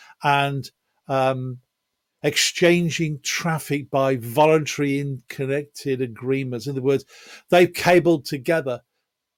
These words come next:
so many machines that they now start to talk to each other. But governments, being what governments are, they want control of it. They fear the internet.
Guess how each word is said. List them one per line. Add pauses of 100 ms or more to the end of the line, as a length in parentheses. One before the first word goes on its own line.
(140)
so
many
machines (320)
that
they
now
start
to
talk
to
each
other. (880)
But (200)
governments,
being
what
governments
are,
they
want
control
of
it.
They
fear
the
internet.